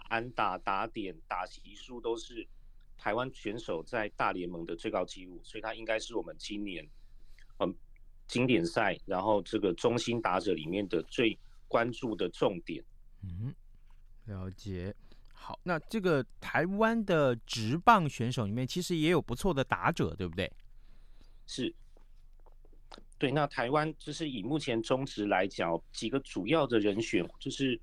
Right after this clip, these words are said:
Speaker 1: 大概会像是林立，哦，去年的打点王跟打击王，然后另外我们捕手吉一吉捞滚冠，哦，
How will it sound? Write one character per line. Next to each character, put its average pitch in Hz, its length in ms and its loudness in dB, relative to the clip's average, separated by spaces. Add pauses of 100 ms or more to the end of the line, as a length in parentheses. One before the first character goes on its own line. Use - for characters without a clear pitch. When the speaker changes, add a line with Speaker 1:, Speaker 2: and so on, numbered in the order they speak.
(720)
Speaker 1:
大 190 80 2
概 175 160 6
会 165 240 4
像 139 300 2
是 131 400 -2 (160)
林 117 200 -2
立， 139 220 -2 (240)
哦， 92 140 -2
去 156 200 2
年 104 300 4
的 95 320 6 (760)
打 120 200 2
点 123 240 4
王 90 300 4
跟 117 340 2
打 85 200 -2
击 92 220 -4
王， 85 340 2 (440)
然 123 100 -4
后 127 80 0
另 135 160 0
外 135 100 6
我 120 60 4
们 98 160 2
捕 107 240 -2
手 104 340 4 (220)
吉 135 220 -4
一 156 40 0
吉 117 200 0
捞 123 280 4 (240)
滚 85 140 -2
冠， 127 240 4
哦， - 40 -8